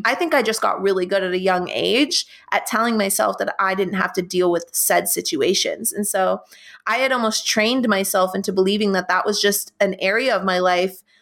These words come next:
that even though other people were like, "Wow, that seems like it would be really hard," or, "Oh, like, you don't have a close relationship with your mom. Like, I couldn't imagine that." I would always be like, "Oh, yeah, it's whatever.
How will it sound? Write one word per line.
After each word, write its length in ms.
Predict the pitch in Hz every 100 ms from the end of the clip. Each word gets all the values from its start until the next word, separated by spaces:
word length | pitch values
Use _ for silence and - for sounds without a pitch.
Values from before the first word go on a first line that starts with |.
| _
that 300 | 208 190 - -
even 180 | 240 311
though 140 | 294
other 200 | - 226
people 300 | 277 247 214
were 80 | 196
like, 220 | 175 165
"Wow, 380 | 190 302 294 160
that 200 | - 190
seems 400 | - 202 190 185
like 340 | 190 180 175 _ _
it 80 | 196
would 120 | 185
be 120 | 190 185
really 220 | 180 180
hard," 440 | 185 262 262 190
or, 260 | 185 180 180
"Oh, 140 | 233 247
like, 240 | 214 202
you 120 | 208
don't 300 | 202 196 -
have 140 | 202 190
a 60 |
close 280 | - - 190
relationship 480 | 202 185 190 196 190
with 80 | 202
your 100 | 185
mom. 400 | 180 208 262 214
Like, 160 | 196
I 60 | 196
couldn't 260 | 196 196
imagine 420 | 196 196 254 247 196
that." 220 | 180 -
I 120 | 202
would 100 | 214
always 220 | 226 220
be 100 | 220
like, 220 | 220 208 -
"Oh, 200 | 480 453
yeah, 160 | 392 139
it's 160 | -
whatever. 540 | 262 240 208 220 233